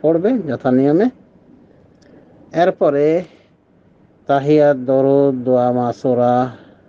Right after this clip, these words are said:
সহ যা কিছু পড়ার আছে, সব কিছু পড়ার পরে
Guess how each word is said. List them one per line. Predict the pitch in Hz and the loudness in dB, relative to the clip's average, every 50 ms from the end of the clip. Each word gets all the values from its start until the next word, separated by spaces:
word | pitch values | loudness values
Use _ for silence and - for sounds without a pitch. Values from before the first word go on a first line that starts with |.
| _ - - - | _ -20 -20 -14
সহ | - 120 117 123 113 110 | -12 -8 -4 -4 -4 -4
যা | 110 110 127 127 127 127 127 127 131 131 131 131 123 - | -6 -6 -4 -2 0 0 0 0 0 0 -2 -2 -4 -6
কিছু | - 120 - - 120 - | -12 -14 -12 -12 -12 -10
পড়ার | - 107 - - - | -8 -8 -8 -8 -8
আছে, | - - - - - - - - - - _ _ _ _ - - - - - - - - - - _ - _ _ _ - - _ - - - - - | -10 -12 -14 -18 -20 -20 -20 -20 -20 -20 _ _ _ _ -20 -20 -20 -20 -20 -20 -20 -20 -20 -20 _ -20 _ _ _ -20 -20 _ -20 -20 -20 -20 -20
সব | - - - - 131 123 127 - | -20 -16 -8 -8 -8 -8 -8 -10
কিছু | 120 113 - - - 127 - | -10 -10 -10 -10 -14 -14 -12
পড়ার | - 120 110 113 120 131 123 - | -8 -6 -4 -2 -2 -4 -4 -4
পরে | - 143 143 160 185 | -4 -2 0 0 -2